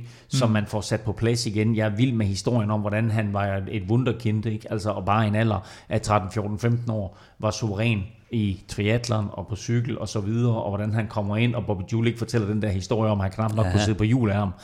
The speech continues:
Speaker 1: Det er jo mega fedt.
Speaker 2: Mm.
Speaker 1: Altså, det er sådan noget, som jeg ikke var klar over. Øh, og så vil jeg sige nu her, efter vi har set den her LeBron James, øh, serie, med alle de her historiske klip, der er det jo bare
Speaker 2: Mener du Michael Jordan der?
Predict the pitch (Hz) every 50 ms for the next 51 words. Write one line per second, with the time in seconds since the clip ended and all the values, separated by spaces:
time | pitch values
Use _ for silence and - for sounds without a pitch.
0 | - - - 110 110 117 117 117 120 131 139 113 113 - - - 107 107 - -
1 | - - 156 139 131 120 110 - - 113 110 98 120 127 120 127 131 123 117 -
2 | 117 123 117 104 117 117 117 113 - - 110 107 98 90 90 87 82 82 - -
3 | - - - - - - 101 101 95 92 92 101 - 120 - - - 117 120 117
4 | 104 98 - - 131 135 135 127 120 120 127 117 110 120 120 123 110 101 104 101
5 | - - 147 135 113 120 117 110 104 113 110 98 98 - - - - - - -
6 | - 117 117 120 120 107 107 104 - 117 117 123 131 139 127 - - - - -
7 | 113 107 107 107 107 107 - - - 123 120 120 113 104 101 92 - - - -
8 | - - - - - - 110 117 117 117 123 127 127 117 120 113 98 104 101 -
9 | - 127 127 113 98 - 107 - - 117 117 123 - - - - - - - _
10 | - - 98 110 110 117 107 - - 110 120 135 139 127 135 131 127 123 120 120
11 | 120 117 113 113 110 117 127 120 117 131 135 139 131